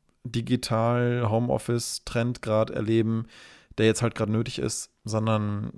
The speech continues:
ich glaub schon, dass viele Prozesse dauerhaft sich dadurch jetzt einfach stärker digitalisieren werden. Und insofern glaube ich, dass wir die Gamescom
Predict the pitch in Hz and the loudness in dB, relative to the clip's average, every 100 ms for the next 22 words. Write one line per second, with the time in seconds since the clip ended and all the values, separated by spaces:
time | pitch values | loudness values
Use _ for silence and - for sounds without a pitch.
0 | - - - 135 - 180 170 151 - 147 | -8 -6 -2 -2 0 0 0 -2 -2 -2
1 | 143 143 147 127 120 104 113 147 131 131 | -2 -2 -2 -2 0 6 6 6 2 -2
2 | - 117 127 127 123 - 110 107 - 117 | -6 -4 -2 -2 -6 -6 -6 -4 -2 -2
3 | 120 110 113 117 110 107 113 92 92 90 | -2 -2 -2 -2 -2 0 -2 0 0 -2
4 | - - - - 107 104 101 117 117 110 | -8 -20 -20 -10 -2 0 2 2 2 2
5 | 107 - - - 101 101 127 139 156 - | 0 -6 -20 -10 2 6 6 4 -2 -6
6 | - _ _ _ 117 110 113 110 104 101 | -16 _ _ _ -2 -2 0 0 0 -2
7 | 110 104 131 - 127 120 123 | 0 -2 -2 -2 -2 0 -4